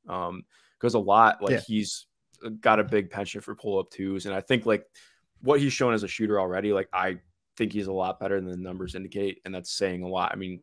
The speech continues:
Speaker 1: he shot thirty-six percent on good volume last year, but, um, I think just adding in more and more of that. I think, again, like, even last year, we saw more and more tempo and pacing in the half court. Um, I really like him as,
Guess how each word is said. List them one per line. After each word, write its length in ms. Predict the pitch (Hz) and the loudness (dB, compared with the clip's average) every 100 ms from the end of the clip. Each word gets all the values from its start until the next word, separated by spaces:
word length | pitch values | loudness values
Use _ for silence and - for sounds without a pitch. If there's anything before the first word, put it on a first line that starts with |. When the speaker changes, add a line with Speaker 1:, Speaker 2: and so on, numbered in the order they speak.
| _ _ | _ _
Speaker 1:
he 160 | 92 _ - | -20 _ -14
shot 300 | - 90 - | -6 -6 -6
thirty-six 340 | 98 95 - | -8 -8 -12
percent 260 | - 95 92 | -12 -10 -6
on 80 | 92 | -6
good 160 | 92 | -4
volume 320 | 87 98 92 | -4 -4 -4
last 320 | 92 92 92 - | -4 -4 -6 -6
year, 160 | 92 | -6
but, 220 | 87 87 - - - _ - | -6 -8 -12 -20 -20 _ -10
um, 360 | 90 87 85 85 _ _ _ _ _ _ - - | -2 -2 -2 -8 _ _ _ _ _ _ -6 2
I 80 | 110 | 4
think 180 | 120 | 4
just 140 | 117 - | 4 4
adding 300 | 107 104 101 | 6 6 4
in 120 | 98 | 0
more 280 | 92 98 95 | 0 2 2
and 100 | 90 | 0
more 260 | 92 95 | -2 0
of 120 | 92 92 | 0 -2
that. 320 | 90 92 - | -2 -2 -2
I 60 | |
think, 220 | 98 117 107 | 0 2 2
again, 300 | 98 104 92 | 4 4 2
like, 160 | 90 | 0
even 200 | 104 95 | -2 -2
last 260 | 92 90 87 | -4 -4 -6
year, 60 | 95 | -8
we 60 | |
saw 200 | - 92 | -4 -4
more 240 | 90 92 92 | -4 -6 -6
and 80 | |
more 280 | 92 - - _ - | -6 -6 -8 _ -12
tempo 320 | - - 101 | -10 -4 -4
and 100 | 107 | 2
pacing 280 | 110 110 123 | 2 2 0
in 40 | |
the 80 | 120 | 4
half 260 | 143 131 | 6 4
court. 300 | - 92 - _ - - - | 0 -6 -6 _ -20 -20 -8
Um, 360 | 90 87 87 87 _ _ - | -4 -4 -4 -10 _ _ 2
I 60 | |
really 300 | 98 104 107 | 4 6 6
like 300 | 107 101 104 | 8 6 6
him 120 | 107 101 | 2 0
as, 280 | 98 90 | 0 -4